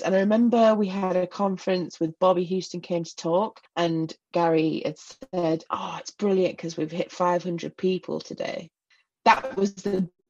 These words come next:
big number that he was kind of like, "Woo, five hundred people have actually come." And then after that, it just kind of spiraled. And as it spiraled,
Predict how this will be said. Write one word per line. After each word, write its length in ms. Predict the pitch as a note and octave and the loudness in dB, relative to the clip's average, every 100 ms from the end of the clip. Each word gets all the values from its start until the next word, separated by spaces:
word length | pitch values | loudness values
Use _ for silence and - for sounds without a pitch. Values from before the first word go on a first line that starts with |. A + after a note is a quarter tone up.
| - | 4
big 280 | G3 E3 - | 4 4 -2
number 540 | F#3+ G3 F3+ F3 D#3+ D3+ | -2 0 0 -2 -2 -2
that 180 | - - | -2 -2
he 140 | E3+ | -2
was 140 | D3+ | -2
kind 240 | - F3 - | -4 -6 -4
of 180 | C#3 - | -4 -4
like, 260 | C#3+ C#3 _ - | -4 -6 _ 4
"Woo, 420 | D#4+ D4+ C4+ F3+ | 6 6 4 0
five 320 | - A#3 A3 | 0 -2 0
hundred 280 | G#3+ G#3 G#3+ | 0 -2 -4
people 280 | - G#3 F3+ | -4 -2 -2
have 80 | E3+ | -2
actually 280 | - - | -4 -8
come." 400 | E3 F#3 F3 D#3 - - - - - _ - | -4 0 0 -2 -10 -18 -20 -20 -20 _ 0
And 320 | F#3+ G3 F#3 | 2 4 2
then 440 | G#3 G3+ G#3 A3 - | 2 2 2 0 0
after 400 | G3 G3+ - F#3+ | -2 -4 -2 0
that, 220 | F3 E3+ | 2 0
it 120 | G3 | -2
just 220 | - G3 - | -4 -8 -6
kind 180 | E3+ | -4
of 60 | D#3+ | -4
spiraled. 560 | - E3 E3 E3 D3 C#3+ - - - | -2 0 2 2 2 -2 -14 -16 -2
And 180 | F#3 - | -2 2
as 220 | F#3+ A3 | 2 4
it 120 | C4+ - | 2 -2
spiraled, 800 | - G3 F3+ F3 D3+ C3+ - | -2 2 4 4 2 -2 -4